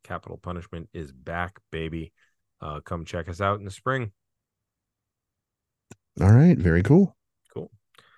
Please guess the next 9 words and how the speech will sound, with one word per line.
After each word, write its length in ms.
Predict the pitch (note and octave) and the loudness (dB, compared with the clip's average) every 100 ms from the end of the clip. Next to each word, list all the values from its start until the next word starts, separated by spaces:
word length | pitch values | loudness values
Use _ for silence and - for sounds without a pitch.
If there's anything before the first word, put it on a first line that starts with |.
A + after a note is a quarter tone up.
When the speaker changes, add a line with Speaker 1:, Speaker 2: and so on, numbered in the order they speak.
| _ - | _ -6
Speaker 1:
All 160 | G#2 G#2+ | -2 0
righty. 300 | A#2 B2+ E2 | 0 -2 -4
Well, 320 | G#2 B2 A#2+ - - _ | -2 -2 -4 -14 -20 _
for 400 | A#2+ C3+ D3 C#3 | -6 -4 -4 -6
A 100 | B2+ | -10
Geek 300 | G#2 A2+ A2+ | -10 -8 -6
History 420 | A#2 A2 - G#2 F2+ | -6 -6 -8 -8 -8
of 100 | - | -10
Time, 440 | E2+ D#2+ E2 | -12 -12 -12